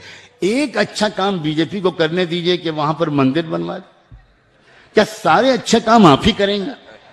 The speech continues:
क्या इनको स्वर्ग में नहीं जाना? Really, वो बिल्कुल, he was astonished, he was at loss to,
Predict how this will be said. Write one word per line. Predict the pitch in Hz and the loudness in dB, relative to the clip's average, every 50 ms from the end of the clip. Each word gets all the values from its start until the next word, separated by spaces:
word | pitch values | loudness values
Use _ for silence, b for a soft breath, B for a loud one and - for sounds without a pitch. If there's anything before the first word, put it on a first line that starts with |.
| - - - - - _ _ - - - | -20 -20 -20 -20 -20 _ _ -20 0 4
क्या | 247 202 | 4 6
इनको | 165 170 175 190 156 - 247 220 | 6 6 4 4 4 4 4 4
स्वर्ग | - - - 196 220 220 208 | 4 2 2 4 4 4 4
में | 214 220 196 | 2 4 4
नहीं | 175 196 214 | 4 4 4
जाना? | 208 202 196 196 202 311 262 - - - - _ _ _ _ _ _ _ - - - - _ - _ _ _ _ _ _ _ - _ _ _ _ - 110 | 4 2 2 2 0 -2 -4 -6 -10 -18 -20 _ _ _ _ _ _ _ -20 -20 -20 -20 _ -20 _ _ _ _ _ _ _ -20 _ _ _ _ -10 -6
Really, | 101 98 110 165 254 285 302 302 311 302 269 196 | -2 4 6 8 10 10 10 10 8 6 6 4
वो | 202 254 254 | 2 2 2
बिल्कुल, | 190 185 269 226 294 285 208 | 2 -2 -4 -2 0 2 2
he | 220 262 | 4 4
was | 302 285 214 | 2 2 4
astonished, | 247 240 - - - - - - 254 262 285 311 330 285 190 - - - - - - 139 127 - - _ - 220 | 4 2 2 0 -6 -12 2 4 6 8 8 8 6 6 4 2 -4 -10 -14 -16 -16 -16 -18 -18 -20 _ -10 -6
he | 277 | -2
was | 294 285 247 254 254 | -2 0 0 0 -2
at | - - 143 139 | -2 -6 -6 -2
loss | 151 165 190 226 262 294 302 247 170 - - - 247 | 2 4 6 6 8 8 6 4 4 -2 -6 0 0
to, | 226 190 | 0 0